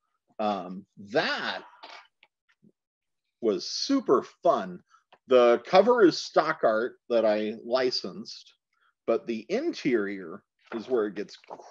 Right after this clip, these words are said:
crazy because it is, um, old, just public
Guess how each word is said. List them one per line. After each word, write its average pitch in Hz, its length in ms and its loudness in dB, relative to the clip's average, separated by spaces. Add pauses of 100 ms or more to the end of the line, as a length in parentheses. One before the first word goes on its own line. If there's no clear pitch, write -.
(160)
crazy 226 680 -6 (1200)
because 117 640 -2
it 120 300 0
is, 107 680 0 (100)
um, 92 440 -12 (1200)
old, 135 560 6 (800)
just - 260 -14
public 143 340 0